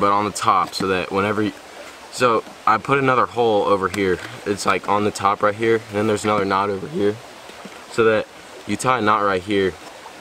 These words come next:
And when you pull up the minnow trap, it pulls the top and pushes all the fish to the back instead of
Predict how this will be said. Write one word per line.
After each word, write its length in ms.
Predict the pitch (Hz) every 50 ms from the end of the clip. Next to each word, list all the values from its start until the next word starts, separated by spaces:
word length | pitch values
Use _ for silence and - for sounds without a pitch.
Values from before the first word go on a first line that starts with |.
| - - - - - - - - -
And 120 | 107 107
when 100 | 113 113
you 100 | 110 104
pull 260 | 101 - - 123 127 127
up 180 | 123 113 -
the 80 | - 110
minnow 300 | 101 107 110 107 101 95
trap, 340 | - - 101 92 92 92 -
it 140 | 69 87 -
pulls 260 | - - 117 107 95
the 80 | 95 85
top 440 | - - - 95 95 202 165 -
and 220 | 113 95 92 87 80 - - -
pushes 320 | - 117 107 - 113 90
all 100 | 104 107
the 80 | 98 87
fish 240 | - - 110 98 -
to 60 | -
the 80 | 90 87
back 380 | 78 95 92 92 90 87 -
instead 280 | 92 85 - - 92 -
of 100 | 92